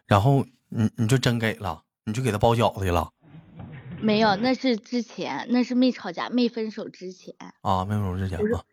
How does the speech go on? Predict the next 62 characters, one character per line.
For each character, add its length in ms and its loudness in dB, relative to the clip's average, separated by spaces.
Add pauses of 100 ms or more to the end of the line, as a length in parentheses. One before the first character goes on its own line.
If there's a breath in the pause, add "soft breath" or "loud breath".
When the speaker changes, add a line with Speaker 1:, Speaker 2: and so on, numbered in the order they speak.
(680)
Speaker 2:
呃， 300 -6
然 160 -2
后 80 2
我 100 4
说 200 2
：“这 200 0
些， 260 2 (320)
这 220 2
些 240 2
事 180 -2
儿， 160 2
他 180 -4
一 240 -2
个 160 2
子 160 -4
儿 140 -6
都 120 -8
不 120 -12
跟 160 -4
你 60 -8
们 200 -8
讲， 320 -10
一， 260 -14 (280 soft breath)
一 220 4
件 240 2
事 140 -4
儿 100 0
都 100 0
不 120 -6
跟 160 -2
你 80 -4
们 180 -6
说， 240 -6
就 220 -4
跟 180 0
你 80 2
们 160 -4
说 260 -4
了 100 -2
那 180 -4
些 220 -6 (280 loud breath)
我 160 0
让 180 -2
他 160 -2
滚， 340 -8
我 120 -2
让 200 -4
他 120 -6
别 400 -6 (300)
理 160 -4
我， 220 -2
别 220 -2
烦 400 -2
我 180 -6
的 140 -6
这 140 -14
些 200 -6
事 260 -12
情。” 260 -18
Speaker 1:
就 140 0
是 160 4
他 420 6